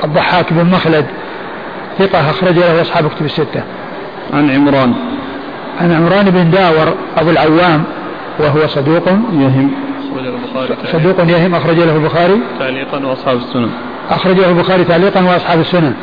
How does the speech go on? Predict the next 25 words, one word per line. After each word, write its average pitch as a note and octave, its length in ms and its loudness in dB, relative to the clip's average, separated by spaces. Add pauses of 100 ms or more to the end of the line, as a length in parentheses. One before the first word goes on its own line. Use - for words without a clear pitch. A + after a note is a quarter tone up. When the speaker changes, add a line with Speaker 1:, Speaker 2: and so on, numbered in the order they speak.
(320)
Speaker 2:
عن D3 120 0
قتادة. C#3 560 0 (560)
Speaker 1:
عن F3+ 120 2
قتادة F#3 500 2
بن E3+ 200 2
دعامة F3 340 2
السدوسي E3 640 2
البصري، E3 460 2 (580)
ثقة، F#3+ 340 2
أخرج F3+ 280 2
له F3+ 160 4
أصحاب E3 220 0
الكتب E3 220 0
الستة. D3+ 400 -2 (540)
Speaker 2:
عن C#3+ 120 2
عبد C#3 320 2
ربه. B2+ 320 0 (680)
Speaker 1:
عن F3 140 2
عبد E3+ 200 2
ربه F3+ 440 2
بن، F3+ 320 2 (320)
بن E3+ 200 -2
أبي D#3 220 2
يزيد. D3+ 420 2
Speaker 2:
نعم. C3 260 4